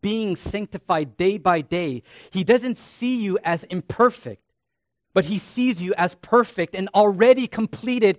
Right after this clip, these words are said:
in Christ because of Christ. And so there's this strange aspect in the Christian life where we're almost trying to catch up to who we already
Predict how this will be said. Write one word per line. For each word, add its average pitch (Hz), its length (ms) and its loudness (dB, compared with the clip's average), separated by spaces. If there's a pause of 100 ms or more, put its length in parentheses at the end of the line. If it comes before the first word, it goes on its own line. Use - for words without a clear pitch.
(280)
in 269 260 4
Christ 170 500 -2 (300)
because 269 680 6 (200)
of 214 120 2
Christ. - 600 6 (1500)
And 202 100 -2
so 220 200 4
there's 220 240 2
this 208 160 -12
strange 269 480 -2 (120)
aspect 196 600 -4
in 165 100 -6
the 170 80 -4
Christian 180 540 -8
life 170 340 -4
where 160 140 -2
we're 165 140 -4
almost 220 500 -6 (320)
trying 220 320 -4
to - 160 -12
catch 208 400 -2 (120)
up 196 280 -4
to 180 180 -8 (300)
who 220 340 -2
we 175 220 -4
already 175 520 -4